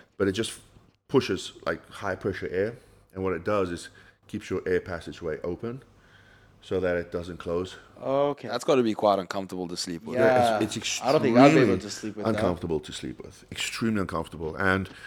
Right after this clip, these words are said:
Speaker 1: this is, this is one of the struggles that I had previously because I'm generally a light sleeper.
Speaker 2: Yeah.
Speaker 1: So it would, it would ramp up. And when I say ramp up, the sleep pap,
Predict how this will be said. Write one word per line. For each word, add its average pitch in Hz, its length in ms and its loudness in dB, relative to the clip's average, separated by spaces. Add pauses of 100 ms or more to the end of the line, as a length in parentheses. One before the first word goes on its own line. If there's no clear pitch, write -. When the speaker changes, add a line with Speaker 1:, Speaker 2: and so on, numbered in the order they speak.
(340)
Speaker 1:
this - 140 0
is, 123 140 -2
this 120 220 -2
is 120 80 -6
one 120 80 6
of 110 60 2
the 101 60 2
struggles 92 360 2
that 87 100 2
I 85 80 4
had 85 340 0 (280)
previously 95 380 -2
because 92 200 -4
I'm 90 260 0 (340)
generally 98 300 0
a 87 80 2
light 80 360 -2
sleeper. 120 680 -6
Speaker 2:
Yeah. 107 240 -6 (420)
Speaker 1:
So 92 840 6
it 104 100 0
would, 95 360 2
it 101 60 0
would 90 180 0
ramp 90 340 0
up. 139 220 2 (520)
And 110 120 0
when 104 80 2
I 107 40 0
say 120 200 4
ramp 107 260 2
up, 104 160 2
the 90 80 -10
sleep - 280 -6
pap, 98 280 -2